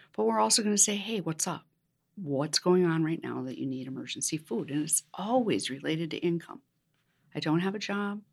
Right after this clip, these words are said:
I'm underemployed. I lost work hours. I recently, um, became disabled. I don't know how to take care of myself.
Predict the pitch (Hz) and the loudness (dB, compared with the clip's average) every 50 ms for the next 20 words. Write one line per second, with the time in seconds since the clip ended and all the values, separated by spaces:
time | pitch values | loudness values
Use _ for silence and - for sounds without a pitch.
0 | _ _ 147 131 - - 151 170 160 175 190 190 185 185 - - 190 185 185 185 | _ _ -6 -6 -2 0 2 2 2 4 2 2 2 0 -2 -2 0 0 0 0
1 | 185 185 180 _ _ _ _ _ _ _ 147 147 143 143 147 151 165 170 170 - | -2 -4 -6 _ _ _ _ _ _ _ -8 -4 -2 0 0 2 2 2 2 0
2 | - 175 175 170 165 - 175 175 175 175 175 180 180 185 - - - _ _ _ | 0 0 -4 -4 -2 -4 -4 -4 -2 -2 -4 -6 -6 -2 -2 -2 -2 _ _ _
3 | - - - _ _ - 139 135 127 139 143 160 156 - 185 180 - - 175 175 | -20 -20 -20 _ _ -4 -4 -2 2 2 4 4 4 4 4 4 2 2 0 0
4 | 180 180 180 175 170 - 156 160 160 165 151 165 160 - 170 156 156 151 156 - | 2 0 0 -2 -4 -4 -4 -2 -2 -2 -2 -4 -2 0 0 0 2 2 0 0
5 | - 175 196 202 233 247 247 - - _ _ _ _ _ _ _ _ - 135 139 | 0 0 -4 -6 -6 -8 -10 -10 -14 _ _ _ _ _ _ _ _ -8 -6 -4
6 | 151 143 135 147 151 151 151 147 143 - - - - - - 170 180 185 202 214 | -4 -2 -2 -4 -4 -6 -8 -8 -8 -8 -10 -10 -10 -8 -8 -6 -6 -6 -8 -8
7 | 202 - - - 220 226 226 - - | -6 -6 -6 -6 -8 -12 -14 -16 -20